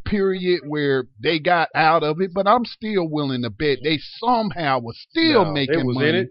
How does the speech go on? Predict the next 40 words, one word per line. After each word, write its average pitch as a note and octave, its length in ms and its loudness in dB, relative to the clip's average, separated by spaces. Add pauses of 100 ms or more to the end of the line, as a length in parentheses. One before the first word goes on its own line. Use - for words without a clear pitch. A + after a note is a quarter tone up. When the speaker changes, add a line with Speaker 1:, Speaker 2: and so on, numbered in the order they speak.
Speaker 2:
They G3 120 2
was F3+ 160 -2
in G#3 140 2
it G#3 100 -2
because F3+ 280 -4
they F#3 120 2
was F3+ 180 -4
in, G3 160 -2
they F#3+ 80 2
was F3+ 220 -6
trading G3 360 0
the, F3+ 100 -4 (160)
the E3 80 -4
stocks, G3 520 -2 (460)
the D#3+ 80 -6
values F#3 540 0
of F#3+ 140 -2
the F#3 60 -6
companies G#3 500 -2
that G3 100 -6
was G3 140 -8
using A3+ 320 -6
the A3+ 40 -6
slave A#3 340 0
labor A#3+ 320 0
when G3 140 -2
it G3 80 -2
went G#3+ 160 0
from G#3+ 120 -6
the G3+ 40 -4
plantations G#3+ 720 0
Speaker 1:
Exactly, A#2+ 540 0
Speaker 2:
to - 80 -8
the, C4+ 60 -4
to - 0 -
the B2+ 80 -2
Speaker 1:
exactly. A3 80 -6
Speaker 2:
mines E3+ 500 2
and D3+ 120 -10
Speaker 1:
It A#2 40 -6